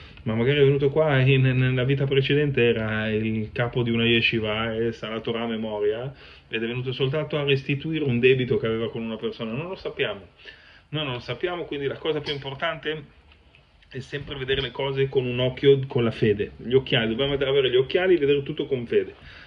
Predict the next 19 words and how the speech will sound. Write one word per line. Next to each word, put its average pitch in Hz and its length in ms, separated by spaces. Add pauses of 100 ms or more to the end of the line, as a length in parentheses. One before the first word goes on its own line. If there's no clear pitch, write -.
C'è 156 180
Dio 160 160
che 156 120
gestisce 127 460
il 117 80
mondo. 101 380 (480)
E, 120 280
e 117 360
andiamo 156 260
avanti, 156 240
facciamo, 147 440
facciamo 143 320
un, 135 300
una 127 360
piccola, 131 640 (400)
eh, 113 340 (520)
registriamo 117 560
qualcosa, 120 440
almeno, 113 500